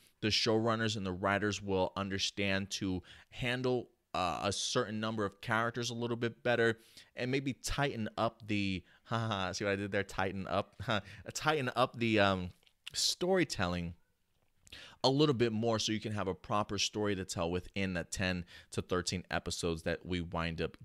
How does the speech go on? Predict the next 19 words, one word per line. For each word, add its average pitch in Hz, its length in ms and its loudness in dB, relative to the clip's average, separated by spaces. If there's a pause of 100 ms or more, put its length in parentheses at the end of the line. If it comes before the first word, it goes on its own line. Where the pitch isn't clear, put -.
getting. 78 340 0
So 107 440 6 (1400)
we'll 143 120 6
see - 160 0
what 180 140 4
happens, 123 380 2
guys. 82 340 0 (260)
Um, 104 400 6
overall, 147 720 6
I'm 117 180 2
pleased. 139 420 2
If - 80 -4
I 98 80 6
had 131 220 2
to 131 60 2
recommend 127 480 -2
it 123 80 -6
to - 160 -4
anybody, 123 560 0